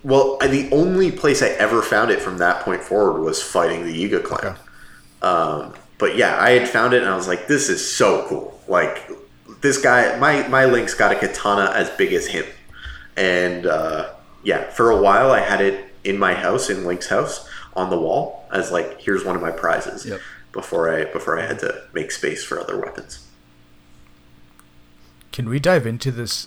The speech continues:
Speaker 2: Link's house? Because completely over my head. What,
Speaker 1: Get
Speaker 2: where,
Speaker 1: outta here.
Speaker 2: who,
Speaker 1: Are
Speaker 2: and
Speaker 1: you serious?
Speaker 2: you can hide your swords?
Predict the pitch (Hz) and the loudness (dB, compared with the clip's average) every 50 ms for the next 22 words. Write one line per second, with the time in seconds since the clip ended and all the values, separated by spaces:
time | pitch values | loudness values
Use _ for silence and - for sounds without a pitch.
0 | - 120 110 110 113 113 113 - - - - - - 104 113 143 151 - - - | -12 -12 -10 -10 -10 -10 -8 -8 -10 -8 -8 -8 -6 -4 -4 -4 -6 -6 -10 -12
1 | - - - - 123 113 107 - - - _ _ _ _ _ _ _ _ _ _ | -14 -12 -8 -6 -6 -4 -6 -8 -12 -14 _ _ _ _ _ _ _ _ _ _
2 | _ - - - - - - - - 135 127 - - - - - 147 151 160 170 | _ -20 -20 -20 -20 -18 -12 -6 -6 -6 -4 -2 -2 -2 -2 -2 -4 -4 0 2
3 | 208 214 202 175 - 151 135 127 127 123 120 113 110 110 101 98 95 95 98 92 | 4 4 4 2 0 0 0 0 0 0 -2 -2 -4 -4 -6 -8 -8 -10 -10 -10
4 | 82 - - - - - - - - 110 110 120 135 151 - - - 135 123 123 | -12 -14 -18 -20 -20 -20 -20 -16 -14 -8 -2 2 4 4 4 6 6 6 8 8
5 | 120 107 101 - - - - 95 90 87 - 156 175 - - - 120 139 151 151 | 8 8 8 8 6 6 4 4 4 4 4 2 2 2 2 2 2 2 2 2
6 | 160 160 - 160 170 196 - 190 165 156 117 - 117 - - 139 147 175 165 - | 0 0 2 4 4 6 4 4 2 0 -4 -6 -8 -4 0 2 2 2 0 -2
7 | - 151 135 - - - - 135 156 208 277 330 - - - - | -4 -4 -4 -4 -4 -2 -2 0 0 0 0 -2 -4 -6 -8 -10